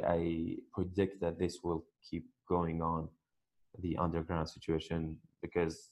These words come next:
most miners, uh, won't apply for a permit to pay more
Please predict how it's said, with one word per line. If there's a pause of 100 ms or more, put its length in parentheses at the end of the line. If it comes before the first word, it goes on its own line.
most
miners, (160)
uh, (420)
won't
apply (100)
for
a (120)
permit (140)
to (160)
pay
more